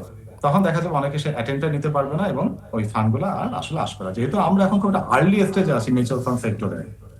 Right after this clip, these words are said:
আমাদের অনেক ক্ষেত্রে আছি, এখন উচিত এই জিনিসগুলো ইজি রাখা, যাতে করে গ্রো করার সুযোগটা পাওয়া যায়।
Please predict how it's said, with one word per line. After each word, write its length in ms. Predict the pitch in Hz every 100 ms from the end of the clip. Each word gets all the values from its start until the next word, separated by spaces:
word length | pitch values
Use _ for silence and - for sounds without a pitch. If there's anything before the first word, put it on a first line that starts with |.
| -
আমাদের 280 | 120 139 156
অনেক 280 | 147 196 190
ক্ষেত্রে 260 | 151 120
আছি, 260 | 98 - 95
এখন 220 | 120 117
উচিত 200 | 165 151
এই 100 | 160
জিনিসগুলো 480 | 139 135 - 156 147 -
ইজি 240 | 123 156
রাখা, 360 | 147 139 208 - - - -
যাতে 220 | 123 117
করে 200 | 127 160
গ্রো 240 | 170 123 151
করার 160 | 151
সুযোগটা 380 | 143 123 113 110
পাওয়া 240 | 107 92 -
যায়। 160 | -